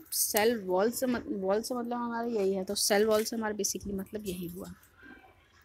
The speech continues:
सेल वॉल हमारा सिर्फ प्लांट सेल में पाया जाता है और उसे रिजिडिटी प्रोवाइड करता है, उसे स्ट्रक्चर प्रोवाइड करता है और प्लांट हमारा सीधा खड़ा हो सके अपराइट, उसे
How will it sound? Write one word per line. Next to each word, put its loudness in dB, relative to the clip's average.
सेल 4
वॉल 6
हमारा 8
सिर्फ 2
प्लांट 6
सेल 2
में 0
पाया 2
जाता 2
है 4
और 4
उसे -2
रिजिडिटी -2
प्रोवाइड 0
करता -2
है, 0
उसे -6
स्ट्रक्चर -2
प्रोवाइड 0
करता 0
है 0
और -6
प्लांट 0
हमारा 0
सीधा 0
खड़ा 2
हो 2
सके -4
अपराइट, 2
उसे 0